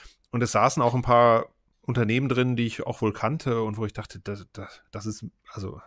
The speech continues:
f-, von allen Problemen, die ihr habt, ist das vielleicht noch das geringste. Aber manchmal ist es halt auch, glaub ich, dieser, ja, ich nenne das immer Porno-Modus, ne? Also, dass man so,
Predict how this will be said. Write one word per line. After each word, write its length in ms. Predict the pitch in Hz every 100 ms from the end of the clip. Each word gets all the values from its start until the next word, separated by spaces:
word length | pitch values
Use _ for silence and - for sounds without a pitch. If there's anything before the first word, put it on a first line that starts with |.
| -
f-, 180 | - -
von 180 | 117
allen 280 | 117 151 226
Problemen, 360 | - 170 165 143
die 80 | 107
ihr 80 |
habt, 180 | 104 107
ist 160 | 135 -
das 200 | 147 -
vielleicht 280 | 139 135 131
noch 100 | 123
das 160 | 123
geringste. 600 | - 104 120 - - 123 - - - - - - -
Aber 200 | 117 113
manchmal 280 | 139 135
ist 120 | 139 -
es 140 | 143
halt 140 | 113
auch, 120 | 101 110
glaub 180 | 110
ich, 60 | 110
dieser, 540 | 117 107 110 107 107 95
ja, 360 | 107 117 101 92 - _ - - - - _ -
ich 60 | -
nenne 120 | 127
das 100 | 123
immer 180 | 143 113
Porno-Modus, 800 | - 165 143 101 101 98 101 -
ne? 100 | 117
Also, 300 | 110 113 107 - -
dass 140 | - -
man 100 | 117
so, 380 | 117 113 107